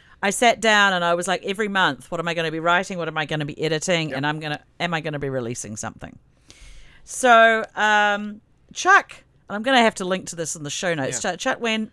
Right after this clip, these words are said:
Speaker 1: Chuck Wendig
Speaker 2: The amazing Chuck Wendig.
Speaker 1: wrote a really, uh, important blog post, and it
Speaker 2: That's
Speaker 1: really spoke to me.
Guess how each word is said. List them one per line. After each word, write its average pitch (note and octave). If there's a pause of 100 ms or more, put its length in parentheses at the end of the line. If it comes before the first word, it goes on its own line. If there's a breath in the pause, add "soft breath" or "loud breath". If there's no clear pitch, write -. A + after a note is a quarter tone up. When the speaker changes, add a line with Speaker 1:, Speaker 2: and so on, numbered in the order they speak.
(160)
Speaker 1:
Chuck -
Wendig G3
Speaker 2:
The C#3
amazing C#3
Chuck B2
Wendig. B2
Speaker 1:
wrote C#4+
a D4
really, F4 (640)
uh, G#3+
important A3 (720)
blog G3+
post, -
and F#3
it F#3+
Speaker 2:
That's G#3+
Speaker 1:
really C#4
spoke -
to F#3+
me. C#3+